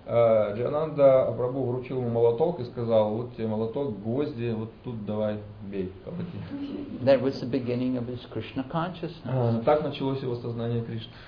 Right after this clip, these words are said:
Speaker 2: Of course, m-, uh, Jayapataka Swami is a great soul. I mean, I'm sure he must have done a lot of devotional service in previous lives also.
Speaker 1: А, естественно, Джайапатака Свами великая душа, я уверен, что <clears throat> в прошлых жизнях он, без сомнения, уже совершал много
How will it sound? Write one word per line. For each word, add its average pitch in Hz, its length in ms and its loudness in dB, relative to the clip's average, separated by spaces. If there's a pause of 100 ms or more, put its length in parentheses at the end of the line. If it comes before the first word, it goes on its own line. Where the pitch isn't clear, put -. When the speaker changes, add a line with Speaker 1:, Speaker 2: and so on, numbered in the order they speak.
(1300)
Speaker 2:
Of 135 160 0
course, 170 220 2 (120)
m-, 139 260 -2
uh, 123 120 -2
Jayapataka 131 760 2
Swami 120 260 -2
is 113 100 -4
a 117 60 -6
great 107 260 -4 (100)
soul. 160 240 0
I 117 120 4
mean, 123 180 4
I'm 117 180 0
sure 139 200 0
he 123 80 0
must 120 240 -2
have 117 100 -2
done 113 140 -2
a 107 80 -2
lot 117 180 2
of 110 140 -2
devotional 113 760 -2
service 110 480 -2
in 110 160 -8
previous 113 420 -4 (100)
lives 107 340 -6
also. 143 300 -4
Speaker 1:
А, 113 160 8
естественно, 123 760 2
Джайапатака 117 480 0
Свами 123 400 -2
великая 117 360 -2
душа, 117 360 -2
я 110 160 2
уверен, 110 380 -2
что - 460 -2
<clears throat> - 880 0
в - 80 -16
прошлых 110 400 -2
жизнях 107 500 -2
он, 98 300 -4
без 95 180 -6
сомнения, 110 400 -2
уже 101 140 -6
совершал 101 340 -8
много 101 240 -8